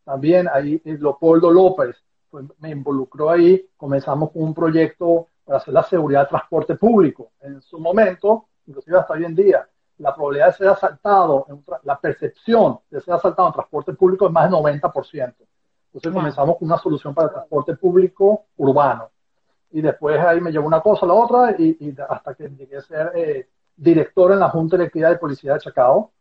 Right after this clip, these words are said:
Speaker 1: hasta que vine a Israel. Entonces, estos veintiocho años fueron muchas cosas en paralelo, ¿ok?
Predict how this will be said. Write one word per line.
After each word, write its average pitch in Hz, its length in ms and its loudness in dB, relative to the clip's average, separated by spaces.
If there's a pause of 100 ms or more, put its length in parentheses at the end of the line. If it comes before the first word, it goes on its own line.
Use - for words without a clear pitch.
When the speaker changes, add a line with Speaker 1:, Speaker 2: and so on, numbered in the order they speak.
(140)
Speaker 1:
hasta 156 360 -4
que 160 380 -6
vine 143 600 -8 (100)
a 135 60 -12
Israel. 131 260 -4
Entonces, 226 280 4 (240)
estos 269 280 0
veintiocho 226 600 4
años 220 340 2 (400)
fueron 190 360 0 (100)
muchas 202 360 2
cosas 214 380 2 (240)
en 220 300 0
paralelo, 202 640 2 (680)
¿ok? 131 200 -18